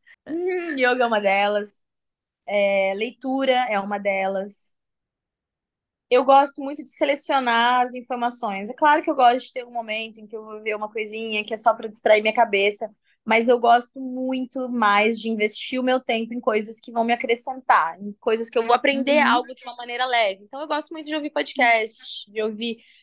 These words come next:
Speaker 1: algumas aulas que, de assuntos que me interessam. Mas leitura, pra mim, é uma das coisas, assim, mais importantes. Inclusive, muitas vezes eu passei pra paciente documentário, uma lista de
Speaker 2: Uhum.
Speaker 1: documentários e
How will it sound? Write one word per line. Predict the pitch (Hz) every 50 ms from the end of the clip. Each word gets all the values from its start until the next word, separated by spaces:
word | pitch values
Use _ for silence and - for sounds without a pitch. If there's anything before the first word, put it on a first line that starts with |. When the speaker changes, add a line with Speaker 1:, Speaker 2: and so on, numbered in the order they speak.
| _ _ -
Speaker 1:
algumas | 226 226 233 247 247 233 240 247
aulas | 240 226 226 233 226 220 - - _ _
que, | - - 254 254 247 214 208 -
de | 208 202 202 220 240
assuntos | 240 233 - 254 240 233 -
que | - 247
me | 240
interessam. | 240 233 277 247 240 220 208 196 196 202 - - 208 208 208 - _ _ _ _ _ _ _ _ _ -
Mas | 220 233 240 247 247 254 247 - - - _ _ _ _ _ _ _ _ _ _ _ _ -
leitura, | 233 226 240 247 269 294 247 - - 302 302 359 392 359 -
pra | - 285 269
mim, | 254 254 254 254
é | 254
uma | 247 240
das | 226 - -
coisas, | - 247 240 226 226
assim, | 240 240 - 247 233
mais | 233 226 240 240
importantes. | 262 247 269 254 254 247 240 247 -
Inclusive, | 330 330 330 302 294 262 240 240 254 269 247 233
muitas | 247 254 277 302 - 330 294 285 269
vezes | 247 247 247 254 247 240 240
eu | 254 247
passei | - - 254 254 254 - 262 247
pra | 247 254 247
paciente | - 247 247 247 - - 247 240 247 262 - - -
documentário, | 214 214 254 262 - 302 269 269 269 269 - 262 240 247 247 - 247
uma | 240 233 240 240 240
lista | 247 233 240 262 269 - - 254
de | 247 226 247
Speaker 2:
Uhum. | 262 269 262 240 262 254 247 240 233 233 262
Speaker 1:
documentários | 254
e | 262